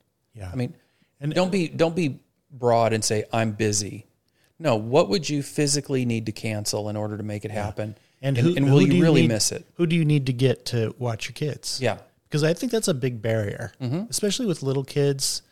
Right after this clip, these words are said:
Speaker 1: You know, it's hard to find someone that, if you don't have family nearby, lots
Speaker 2: Mm-hmm.
Speaker 1: of people don't.
Speaker 2: Right.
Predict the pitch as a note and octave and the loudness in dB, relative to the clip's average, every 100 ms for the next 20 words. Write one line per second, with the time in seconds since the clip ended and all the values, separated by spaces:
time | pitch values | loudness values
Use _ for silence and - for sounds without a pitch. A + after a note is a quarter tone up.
0 | _ _ - C3+ C3 B2 - - D#3 B3 | _ _ -8 -2 0 0 -4 -8 -8 -6
1 | C4 B2+ - _ - A#2 - A2+ A2 G#2+ | -6 -8 -12 _ -10 -10 -4 -4 -2 -4
2 | F#2+ - _ - - A#2+ A2 A2 D3 A#2+ | -8 -12 _ -10 -6 -4 -4 -6 -8 -6
3 | E3 E3 C#3+ C3 - A2+ A#2+ C3 C3 B2+ | -2 0 0 -2 -4 -4 -2 -2 -4 -4
4 | B2 C3 C#3 C3+ C#3+ B2 A2+ D#3+ D3+ F3+ | -4 -2 -4 -4 -4 -4 -4 -4 -2 -4
5 | G3 _ _ A2+ G2+ | -6 _ _ -10 -10